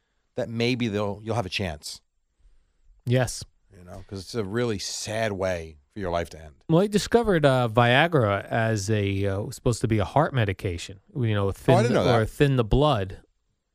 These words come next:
Speaker 2: And then they found one of the side effects was to give you boners. <laughs> And then they realized why, that be, that it would, uh, open up your, uh, your bloodstream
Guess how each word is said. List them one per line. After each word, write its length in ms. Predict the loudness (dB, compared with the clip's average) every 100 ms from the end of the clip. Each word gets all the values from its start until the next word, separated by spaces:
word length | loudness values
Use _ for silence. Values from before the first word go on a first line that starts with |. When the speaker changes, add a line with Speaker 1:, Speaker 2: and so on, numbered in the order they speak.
| _ _ 0
Speaker 2:
And 140 | 2
then 140 | 2 2
they 120 | 2
found 340 | 4 2 2
one 100 | 0
of 60 | -2
the 60 |
side 240 | 0 2 2
effects 280 | 2 0 0
was 160 | 0
to 60 | 0
give 180 | 0 0
you 80 | 2
boners. 540 | 2 2 -4 -12 -20 _ _ -20 -14 -12 -10
<laughs> 60 | -12 -12 -16 -16 _ _ _ 0
And 120 | 2
then 120 | 2
they 120 | 2
realized 440 | 2 4 2 2 2
why, 300 | 2 2 2
that 180 | 2
be, 180 | 2 0
that 220 | 0 0 2
it 80 |
would, 300 | 0 0 2
uh, 400 | 2 2 0 -2 -2
open 320 | 0 2 4
up 200 | 4 2
your, 560 | 0 2 2 2 2 2
uh, 340 | 2 2 0
your 180 | -2 -2
bloodstream 800 | 0 0 0 -4 -4 -4 -4 -6